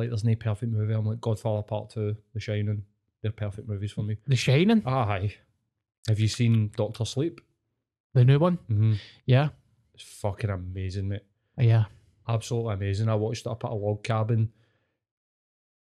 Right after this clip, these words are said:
Speaker 1: with nothing round about us, just darkness.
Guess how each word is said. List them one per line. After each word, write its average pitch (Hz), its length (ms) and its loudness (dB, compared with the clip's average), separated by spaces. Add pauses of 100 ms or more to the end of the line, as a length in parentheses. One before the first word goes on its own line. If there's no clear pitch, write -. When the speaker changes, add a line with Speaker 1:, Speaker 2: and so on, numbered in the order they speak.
(120)
Speaker 1:
with 101 500 0 (840)
nothing 117 640 4
round 113 140 4
about 107 220 -2
us, 120 220 0
just 101 280 -2
darkness. 117 640 -2